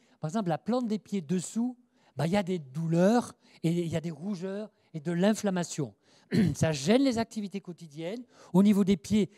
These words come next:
évidemment, le malade aura mal quand il marche. Et puis, au niveau des mains,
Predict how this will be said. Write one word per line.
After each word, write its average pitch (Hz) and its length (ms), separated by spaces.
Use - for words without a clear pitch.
évidemment, 180 320
le 196 120
malade 165 340
aura 151 200
mal 175 260
quand 147 220
il 147 100
marche. 185 440
Et 151 60
puis, - 120
au 214 80
niveau 180 220
des 175 120
mains, 185 360